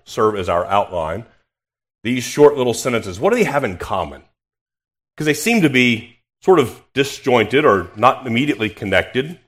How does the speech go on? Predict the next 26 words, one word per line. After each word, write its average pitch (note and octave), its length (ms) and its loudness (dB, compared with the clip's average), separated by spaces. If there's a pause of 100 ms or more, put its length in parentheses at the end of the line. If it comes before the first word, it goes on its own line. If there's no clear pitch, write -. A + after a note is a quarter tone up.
(680)
"I, C#3+ 200 8
Paul, C#3+ 380 6
write B2 280 4
this B2 220 -4
letter, A2+ 360 4 (360)
this A#2 200 -4
greeting A2 340 -4
with G2+ 140 -4
my F#2+ 120 -4
own F2+ 160 -6
hand. D#2 260 -16 (1700)
Remember D3+ 320 4
my A2+ 160 2
chains. G2 560 -8 (1500)
Grace C3 240 -2
be A2 100 -10
with F#2 240 -8
you." E2 80 -14
What E3 140 -8
do A#3 80 0
those B2+ 240 -4
three G2 240 -8
things F#2+ 380 -8
have E2+ 360 -6
in D#2+ 140 -16
common? C#2+ 480 -20